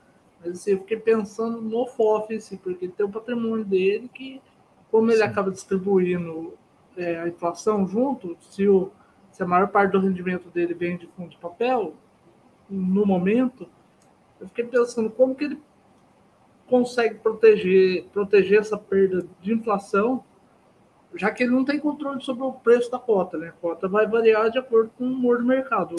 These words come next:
Speaker 1: O mercado quer que caia, vai cair, quer que suba, vai subir. Então, mas ele não tem um mecanismo assim que ele possa proteger, reinvestir parte da, da inflação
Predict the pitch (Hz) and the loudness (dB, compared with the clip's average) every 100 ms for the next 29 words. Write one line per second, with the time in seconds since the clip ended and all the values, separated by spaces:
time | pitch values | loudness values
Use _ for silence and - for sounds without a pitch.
0 | 170 185 180 185 190 190 185 - - 196 | -6 -4 -6 -8 -8 -8 -10 -10 -6 -2
1 | 190 208 226 226 262 226 226 214 - - | 0 0 -4 -8 -8 -8 -10 -16 -18 -10
2 | 202 196 208 - - 208 180 _ _ _ | -8 -8 -10 -14 -18 -20 -20 _ _ _
3 | _ _ _ _ 190 190 202 196 - - | _ _ _ _ -4 2 4 2 0 0
4 | 196 202 240 254 269 262 262 254 226 233 | 2 4 2 2 0 2 2 0 0 -4
5 | 226 220 226 226 196 - 196 220 247 - | -4 -6 -6 -6 -6 0 2 2 -2 -8
6 | 226 240 226 185 190 180 - - 185 - | -4 0 0 4 4 4 -2 -14 -20 -12
7 | 185 208 214 226 - 240 - 196 208 202 | -2 0 2 2 0 -10 -2 2 2 -2
8 | 190 214 208 214 196 - 208 208 196 | -6 -6 -4 -4 -4 -6 -12 -8 -8